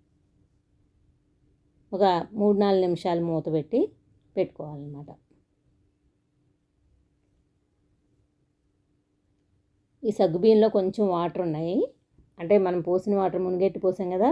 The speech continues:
రెండు గంటలు అయింది నానబెట్టి. ఇవి నానబెట్టడం వలన చక్కగా మెత్తగా అయిపోతాయి అన్నమాట. ఉడకడం కూడా చాలా ఈజీ అయిపోతుంది. వెంటనే మనం వేసేస్తే సగ్గుబియ్యం అదే పళంగా ఉడకడానికి చాలా టైమ్ పడుతుంది. అలాగే పాలు పోస్తే కూడా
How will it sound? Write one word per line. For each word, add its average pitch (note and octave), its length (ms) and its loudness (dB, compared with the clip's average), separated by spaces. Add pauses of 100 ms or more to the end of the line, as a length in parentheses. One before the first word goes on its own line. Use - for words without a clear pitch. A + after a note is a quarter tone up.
(120)
రెండు F3+ 200 4
గంటలు E3+ 260 0
అయింది D#3 200 2
నానబెట్టి. D3 440 -6 (680)
ఇవి G3+ 160 0
నానబెట్టడం F#3+ 600 4
వలన F3+ 180 -2 (380)
చక్కగా F3+ 380 -2
మెత్తగా F3+ 340 -2
అయిపోతాయి D#3+ 320 -2
అన్నమాట. E3+ 260 -2 (100)
ఉడకడం F#3 360 2
కూడా G3 120 4 (120)
చాలా E3+ 180 2 (120)
ఈజీ F#3 240 4
అయిపోతుంది. C#3+ 420 -8 (320)
వెంటనే F#3 420 0
మనం F#3+ 160 0 (580)
వేసేస్తే G3 440 -4 (100)
సగ్గుబియ్యం F3+ 460 2
అదే F3+ 200 2
పళంగా F3 340 0 (520)
ఉడకడానికి F#3+ 520 4
చాలా E3+ 320 -2
టైమ్ F3+ 220 0
పడుతుంది. F3 320 -4
అలాగే F3+ 200 2 (140)
పాలు F3+ 260 0
పోస్తే F#3 320 -2
కూడా G3 140 0